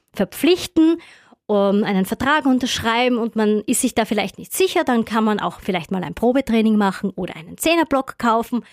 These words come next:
und das mal ausprobieren. Oder es gibt auch Fitnessstudios, die so Flexi-Verträge anbieten, wo man einen Monat dabei ist und das wieder kündigen kann.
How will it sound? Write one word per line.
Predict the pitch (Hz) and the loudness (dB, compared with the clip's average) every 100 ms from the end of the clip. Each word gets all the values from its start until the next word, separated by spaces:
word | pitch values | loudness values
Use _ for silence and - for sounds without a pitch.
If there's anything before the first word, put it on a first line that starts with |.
| - - _ | -20 -20 _
und | 196 185 | -10 -4
das | 294 302 | -2 2
mal | 311 262 | 2 2
ausprobieren. | 226 226 - 220 202 202 202 196 | 0 -2 -4 -2 0 2 0 -2
Oder | 196 196 196 190 | 0 0 0 -4
es | - | -6
gibt | 226 - - | -6 -6 -4
auch | 190 190 - - | -2 -2 -6 -8
Fitnessstudios, | - 226 214 - 202 190 185 185 - - - | -4 0 0 2 2 2 2 0 -6 -12 -6
die | 214 | -2
so | 202 | -2
Flexi-Verträge | 180 240 254 294 247 - - - 226 - 220 220 262 247 | 0 -2 0 0 0 -2 -6 -4 -2 -2 0 2 0 0
anbieten, | 202 214 208 208 202 185 | 2 0 0 -2 0 0
wo | |
man | 180 180 | 2 2
einen | 175 | 2
Monat | 202 262 294 | 4 2 2
dabei | 226 202 190 | 0 0 0
ist | 202 | -2
und | 190 | -4
das | 180 | -6
wieder | 175 170 | -6 -6
kündigen | - 269 262 262 254 | 0 4 4 2 0
kann. | 240 226 208 | 0 0 -2